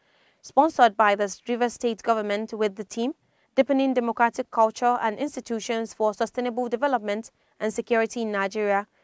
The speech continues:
held at Obiwali International Conference in Port Harcourt. The governor noted that barely one month away, Nigerians are hoping and praying for the twenty twenty-three general elections to herald the deepening of democratic culture, the rule of law, and good governance in the country.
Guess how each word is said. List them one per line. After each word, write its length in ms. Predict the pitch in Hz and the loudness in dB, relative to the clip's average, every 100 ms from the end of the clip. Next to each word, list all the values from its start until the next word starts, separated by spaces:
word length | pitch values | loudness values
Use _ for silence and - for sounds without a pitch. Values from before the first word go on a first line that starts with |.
| _ | _
held 340 | - 233 233 - | 6 8 8 6
at 160 | 208 - | 2 2
Obiwali 680 | 220 202 233 233 226 233 | -2 0 4 8 8 6
International 540 | 233 226 214 220 - 226 | -4 -4 -4 -4 -4 -4
Conference 480 | 277 269 214 202 - | -4 -2 -4 -6 -6
in 180 | 208 | -8
Port 300 | 196 214 202 | -4 -2 -2
Harcourt. 480 | - 202 - 196 - _ _ _ _ _ _ _ _ _ | -6 -8 -8 -10 -14 _ _ _ _ _ _ _ _ _
The 80 | 220 | 4
governor 360 | 233 226 226 | 4 4 2
noted 380 | 220 220 - 220 | 0 -2 -2 0
that 240 | 208 202 196 | 0 0 2
barely 320 | 233 240 240 | 2 4 2
one 260 | 226 226 | 2 2
month 280 | 220 214 202 | 0 -2 -2
away, 380 | - 202 208 277 - _ _ - | -2 0 0 -2 -8 _ _ 0
Nigerians 560 | 214 220 330 285 233 | 0 2 2 2 2
are 120 | 214 208 | 0 2
hoping 340 | 262 247 220 | 2 0 -2
and 180 | 208 208 | -4 -2
praying 300 | 240 226 226 | 0 0 -2
for 220 | - 208 | 0 0
the 100 | 202 | 0
twenty 300 | - 262 262 | -4 -6 -4
twenty-three 480 | 254 233 220 240 226 | -4 -6 -4 -4 -2
general 240 | 226 220 | -4 -2
elections 560 | 214 226 - 220 254 - _ _ | 0 0 -2 -8 -8 -12 _ _
to 140 | - 233 | -2 4
herald 520 | 233 233 247 233 202 | 6 10 10 8 0
the 80 | 214 | 0
deepening 380 | 311 247 226 | 0 0 -2
of 200 | - 220 - - | 0 0 -2 -4
democratic 520 | 220 214 226 220 254 | -2 2 2 2 -2
culture, 440 | - 214 202 240 285 _ _ _ _ | 2 2 4 0 0 _ _ _ _
the 140 | 214 220 | -2 2
rule 180 | 269 | 4
of 180 | 233 220 | 2 2
law, 240 | 233 240 254 | 4 6 6
and 180 | 220 214 | 2 -4
good 220 | 262 240 | -4 0
governance 440 | 262 240 208 196 | 2 2 -2 -4
in 160 | - 208 | -6 -8
the 60 | 202 | -6
country. 440 | 208 202 208 190 | -6 -6 -10 -14